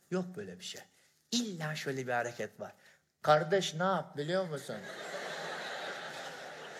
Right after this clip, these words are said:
"Kardeş ne yap biliyor musun?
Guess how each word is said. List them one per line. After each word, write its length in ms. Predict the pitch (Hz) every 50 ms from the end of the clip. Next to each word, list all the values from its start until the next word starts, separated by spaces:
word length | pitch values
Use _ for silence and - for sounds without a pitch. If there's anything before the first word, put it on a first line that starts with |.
| - - - - 427 427 - 440 - - - - - - - - - - - - - - - - - - - - - - - - - - - - - - - - - - - - - - - - - - - - - - - - - - - - -
"Kardeş 600 | - 135 135 147 147 147 214 220 208 - - 165
ne 180 | 151 160 190
yap 520 | 196 214 214 214 214 208 - - - - 190
biliyor 340 | 190 180 190 175 160 139
musun? 320 | 120 113 113 - - 110